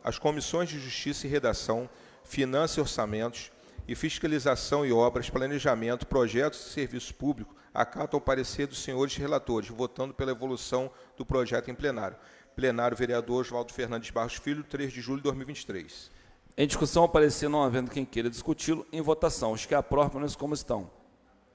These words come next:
Speaker 2: Aprovado. Em discussão, ao projeto de lei, não havendo quem queira discuti-lo, em votação, os que aprovam, permaneçam como estão. Aprovado. Encerrada a ordem do dia, gostaria de quebrar o protocolo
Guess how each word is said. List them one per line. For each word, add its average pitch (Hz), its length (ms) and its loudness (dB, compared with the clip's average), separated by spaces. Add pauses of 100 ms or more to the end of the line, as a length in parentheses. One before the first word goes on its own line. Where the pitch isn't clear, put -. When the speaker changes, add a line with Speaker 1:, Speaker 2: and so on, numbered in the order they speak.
(440)
Speaker 2:
Aprovado. 120 680 2 (460)
Em 131 80 -4
discussão, 160 380 2
ao 170 40 8
projeto 160 300 4
de 151 60 -4
lei, 156 140 0
não 160 200 2
havendo 131 240 0
quem 135 120 -4
queira 120 220 -2
discuti-lo, 160 540 -2
em 160 60 0
votação, 143 500 0
os 113 120 -4
que - 80 -2
aprovam, 135 300 2
permaneçam 135 300 -4
como 139 160 -2
estão. 104 340 -8 (720)
Aprovado. 123 560 6 (1800)
Encerrada 151 440 4
a - 20 8
ordem 147 180 4
do 139 80 0
dia, 123 420 -2 (1040)
gostaria 151 360 4
de - 80 -10
quebrar 151 240 6
o 151 60 6
protocolo 139 800 2